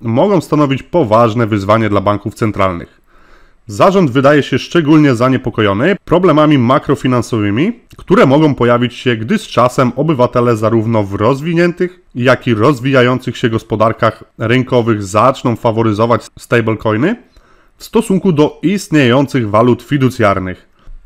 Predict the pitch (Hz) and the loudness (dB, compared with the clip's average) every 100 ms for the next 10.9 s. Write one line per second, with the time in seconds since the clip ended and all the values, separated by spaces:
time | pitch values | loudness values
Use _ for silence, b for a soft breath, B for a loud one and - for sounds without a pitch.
0 | - 139 269 - 180 131 120 123 110 107 | 0 4 4 4 4 4 2 0 2 2
1 | 110 135 110 123 117 123 113 98 - 135 | 2 2 2 0 2 2 2 -2 -4 -2
2 | 185 185 - 143 135 131 117 113 120 113 | 0 0 2 2 2 0 -2 -4 -2 -2
3 | 101 90 117 135 131 127 127 131 123 110 | -2 0 -2 0 0 2 0 -2 -4 -2
4 | 117 113 117 117 110 104 104 147 170 - | 0 0 0 0 0 0 0 0 -2 -2
5 | 151 127 113 107 160 147 139 135 135 127 | -2 0 0 2 0 0 -2 -2 0 -2
6 | 104 117 113 - 117 110 101 - 165 - | -4 -4 -4 -4 -4 -2 -4 -2 -4 -2
7 | 139 127 117 110 123 214 - - _ 135 | -6 -2 0 2 2 0 -4 -20 _ 0
8 | 202 180 - 117 147 143 143 131 - 131 | 2 2 0 0 2 2 0 -4 -2 0
9 | 123 120 101 98 147 175 147 113 104 123 | 2 0 -2 -4 -2 0 0 0 -2 -2
10 | - 123 113 107 - 104 95 104 | -2 -2 -2 -4 -6 -4 -4 -4